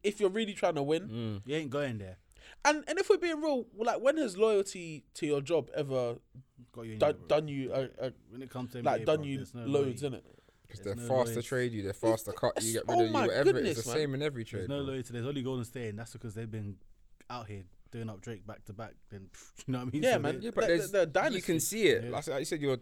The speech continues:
Speaker 2: they're a dynasty that might get, uh, do you know what I mean? Might
Speaker 1: Even
Speaker 2: happen
Speaker 1: then,
Speaker 2: again.
Speaker 1: even then, they didn't. They didn't. I swear they either traded or didn't re-sign Iggy at one point, and then, then now they've only
Speaker 3: Yeah,
Speaker 1: just
Speaker 3: and
Speaker 1: brought him back.
Speaker 3: yeah,
Speaker 2: Yeah,
Speaker 3: brought
Speaker 2: they
Speaker 3: him
Speaker 2: did.
Speaker 3: back, yeah.
Speaker 1: So, so even
Speaker 3: It's
Speaker 1: then, there's
Speaker 3: true.
Speaker 1: no loyalty
Speaker 3: Yeah,
Speaker 1: to,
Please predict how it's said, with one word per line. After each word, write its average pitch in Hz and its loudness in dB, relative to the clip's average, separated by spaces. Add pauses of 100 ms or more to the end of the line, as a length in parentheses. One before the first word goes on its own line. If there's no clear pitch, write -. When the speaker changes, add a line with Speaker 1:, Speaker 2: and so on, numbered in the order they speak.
Speaker 2:
they're 147 4
a 131 0
dynasty 143 2 (420)
that - 0 (120)
might 127 4 (120)
get, 127 4 (400)
uh, 110 -2 (260)
do 131 -8
you 131 0
know 123 0
what - -2
I - -2
mean? 135 2
Might 453 8
Speaker 1:
Even 466 8
Speaker 2:
happen 440 6
Speaker 1:
then, 427 4
Speaker 2:
again. - 0
Speaker 1:
even 427 2
then, 302 4
they 226 2
didn't. 262 -2 (280)
They 220 0
didn't. 269 -4
I 214 2
swear 320 0
they 285 0
either 233 2
traded 220 2
or 170 4
didn't 180 -2
re-sign 165 0
Iggy 143 -4
at 135 0
one 127 -2
point, 127 -4
and 123 -6
then, 139 -2
then 139 -2
now 147 6
they've 135 2
only 135 -2
Speaker 3:
Yeah, 127 0
Speaker 1:
just 113 -2
Speaker 3:
and 113 -6
Speaker 1:
brought 131 -2
him 135 -4
back. 123 -2
Speaker 3:
yeah, 117 -4
Speaker 2:
Yeah, 123 0
Speaker 3:
brought 123 2
Speaker 2:
they 120 0
Speaker 3:
him 113 -4
Speaker 2:
did. 139 -2
Speaker 3:
back, - -12
yeah. 131 -6
Speaker 1:
So, 277 12
so 294 4
even 294 8
Speaker 3:
It's 277 4
Speaker 1:
then, 302 6
there's 220 8
Speaker 3:
true. 330 8
Speaker 1:
no 226 6
loyalty 254 12
Speaker 3:
Yeah, 208 2
Speaker 1:
to, 196 8